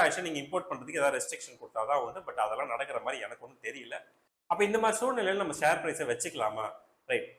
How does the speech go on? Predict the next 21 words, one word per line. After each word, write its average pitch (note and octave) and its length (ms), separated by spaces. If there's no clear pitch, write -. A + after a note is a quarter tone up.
உங்களுக்கு F#3+ 300
ரெண்டு F#3+ 180
கேள்வி E3+ 240
தான் D3+ 140
இருக்கு. A#2 180
ஒண்ணு, G3+ 240
இந்த C3 100
டாடா G#3+ 260
கம்பெனி D3 300
நல்லா D3 200
வளரணுமா, A2 480
உங்களோட G#3 240
இன்வெஸ்ட்மெண்ட் B3 520
நல்லா C3+ 240
வளரணுமா? G#2 420
எது A3 200
முக்கியன்றதை E3+ 540
நீங்க E3+ 240
முடிவு A#2 240
பண்ணுங்க. - 220
ஏன்னா G3 140